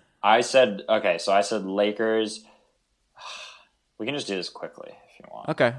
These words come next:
Speaker 2: we don't have to, well, 'cause, yeah, we don't really know the matchups yet, so I don't wanna go super deep into
Speaker 1: We
Speaker 2: it,
Speaker 1: can
Speaker 2: but
Speaker 1: just move. We, how about we just say then, like, Lakers.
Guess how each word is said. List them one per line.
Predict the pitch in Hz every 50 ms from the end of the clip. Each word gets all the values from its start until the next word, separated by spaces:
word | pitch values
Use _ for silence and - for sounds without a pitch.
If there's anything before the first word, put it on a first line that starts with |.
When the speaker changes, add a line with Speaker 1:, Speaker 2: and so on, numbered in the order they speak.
| 156 -
Speaker 2:
we | 143 156
don't | 165 160
have | 165 156
to, | - 156
well, | 147 147 143
'cause, | 135 170 143 139
yeah, | 151 151 156 151 151
we | 160 180
don't | 196 190
really | 190 175
know | 156 143
the | 131 117
matchups | 107 107 113 - - - 98 -
yet, | - 110 104 -
so | - 113
I | 113
don't | 120
wanna | 120 117 113
go | 107 110
super | 101 - 120 104 113
deep | 101 98 101 101 -
into | 101 98 - - 104
Speaker 1:
We | 101
Speaker 2:
it, | 147
Speaker 1:
can | 185 185
Speaker 2:
but | 190
Speaker 1:
just | - -
move. | 143 156 170 147 -
We, | 143 139 135 165
how | - 165 175 180
about | 208 202
we | 190 180
just | 151 151 - -
say | - 139 135 135 131 120
then, | 117 117 113 107
like, | 104 101 95 90 - - _ -
Lakers. | 101 98 104 110 113 110 110 - 107 107 104 101 98 90 - - -